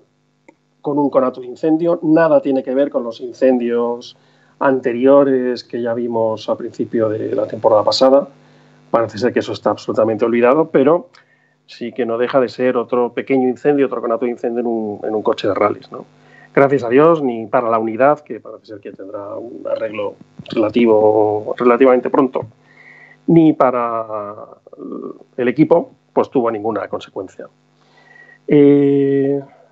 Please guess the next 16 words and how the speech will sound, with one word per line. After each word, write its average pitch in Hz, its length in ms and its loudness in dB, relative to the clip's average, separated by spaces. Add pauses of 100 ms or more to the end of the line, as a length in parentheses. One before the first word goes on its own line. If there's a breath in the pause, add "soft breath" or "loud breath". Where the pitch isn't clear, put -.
(180 soft breath)
Solans 190 540 4
se - 240 -8
impuso 151 400 -8
ya 139 140 0
en 139 80 0
el 131 60 -6
tercer 123 340 -4
tramo, 208 960 -6 (680)
conquistó 135 400 0
el 135 80 6
liderato 170 540 4 (420 soft breath)
y 165 140 0
ya 175 120 6
no 180 100 6
lo 175 80 6
abandonaría 165 680 2